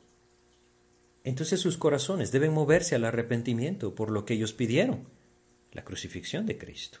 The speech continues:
Es así como entonces Dios lo describe en su palabra.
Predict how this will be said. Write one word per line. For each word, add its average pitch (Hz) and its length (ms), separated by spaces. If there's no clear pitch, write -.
Es 151 140
así 170 220
como 220 200
entonces 107 460
Dios 92 180
lo 95 100
describe 90 380
en 87 60
su - 160
palabra. 82 420